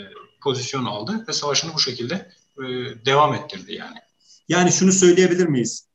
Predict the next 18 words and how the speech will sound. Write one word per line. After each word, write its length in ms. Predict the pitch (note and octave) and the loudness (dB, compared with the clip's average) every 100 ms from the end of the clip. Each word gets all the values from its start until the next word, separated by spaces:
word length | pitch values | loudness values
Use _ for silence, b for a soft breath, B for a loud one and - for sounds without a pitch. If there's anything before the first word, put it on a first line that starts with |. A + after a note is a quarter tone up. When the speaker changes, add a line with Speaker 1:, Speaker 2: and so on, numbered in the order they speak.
| _ | _
Speaker 2:
İki 600 | D#3 - F3+ D#3+ - C#3 - | -10 0 4 4 2 -8 -4
katliam 680 | D3+ C#3+ D3 D3 C3+ B2+ | -2 0 0 2 0 -4
döneminden 600 | B2+ C3+ C3 C3+ C3 C#3 G#2+ | -2 0 0 0 0 0 0
bahsediyoruz. 880 | G#2+ - G#2 G#2 G#2+ C#3+ - - - | -2 -6 -6 -6 -4 -4 -6 -10 -10
E, 280 | A#2 A2+ G#2+ | -6 -6 -2
birincisi 560 | C3 C#3+ B2+ B2 D3+ | 0 0 0 -2 -2
aslında 360 | B2 A#2+ - A#2+ | -2 -2 -2 -4
o 240 | B2 B2+ B2+ | -2 -4 -2
hep 240 | C#3+ - | -4 -4
biline 300 | A#2+ B2+ B2 | -2 0 0
gelen 440 | A#2+ A2 B2 D#3 b b _ | 0 0 -2 -2 b b _
Yavuz 420 | A2 B2+ C3+ - | -2 -2 -2 -2
Sultan 340 | C3+ A#2 C#3 C3 | -4 -2 0 0
Selim'in 520 | - A#2+ A#2 B2 A#2 | 0 0 2 2 0
defter 360 | A#2+ - C3 | -2 -4 -4
ettiği 640 | - A2+ - B2+ C3+ C#3 C3+ | -4 -6 -6 -4 -2 -2 -4
Kızılbaşlar, 800 | B2+ A2 A2+ G3+ G#3+ - B3+ | -4 -2 -2 -2 0 0 -2
Speaker 1:
Evet. 100 | - | -4